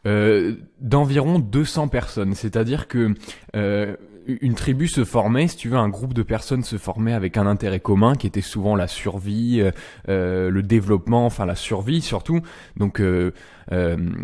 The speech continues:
comment dire, la prospection de nourriture et la reproduction et tout ça, et que au-delà, euh, d'un certain nombre, et en l'occurrence deux cents personnes, euh, il y avait forcément à un moment une séparation,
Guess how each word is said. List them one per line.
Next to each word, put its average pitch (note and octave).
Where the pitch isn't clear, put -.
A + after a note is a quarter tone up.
comment G2+
dire, F#2+
la F#2+
prospection G#2+
de G2+
nourriture G#2
et F#2
la F2+
reproduction G2
et F2+
tout -
ça, C3+
et A2+
que C3
au-delà, D3+
euh, G#2+
d'un G#2
certain A2
nombre, B2+
et G2
en G2+
l'occurrence A2
deux A#2+
cents B2
personnes, E3+
euh, G#2+
il G#2
y A#2
avait C#3
forcément C#3
à -
un A2+
moment B2
une B2
séparation, C3